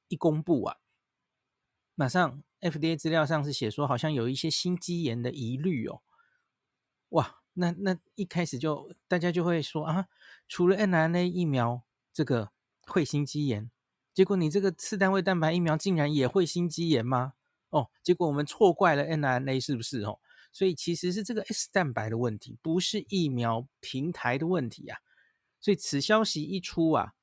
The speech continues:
Novavax 股价大跌。那可是六月七号专家会议开了之后，又大家其实全票通过，哎，好像专家都为他背书，结果他又大涨。然后还没完，云霄飞车还没完，结果隔几天又传出来了吼，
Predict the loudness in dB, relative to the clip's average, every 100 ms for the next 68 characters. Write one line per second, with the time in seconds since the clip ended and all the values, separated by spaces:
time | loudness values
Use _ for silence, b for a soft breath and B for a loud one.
0 | _ 0 4 4 4 2 0 -8 -4 -2
1 | 2 0 4 4 4 -2 -6 -8 -12 -14
2 | B B B B _ -8 0 2 4 6
3 | 6 4 2 4 6 4 0 -4 0 4
4 | 4 4 2 2 2 2 0 2 2 0
5 | 0 0 2 0 2 2 0 -4 -6 -2
6 | -2 2 2 2 0 0 -2 -4 -6 -4
7 | -2 -2 0 0 2 2 4 4 4 2
8 | 2 0 0 -2 -2 _ _ 0 2 4
9 | 2 2 0 -2 -10 -14 _ _ _ _
10 | _ _ _ -4 -2 2 2 4 4 4
11 | 2 -4 -2 2 2 2 2 2 2 2
12 | 2 2 -2 B B B 0 2 2 4
13 | 2 2 -2 0 0 4 6 4 4 2
14 | 2 0 0 2 0 0 -2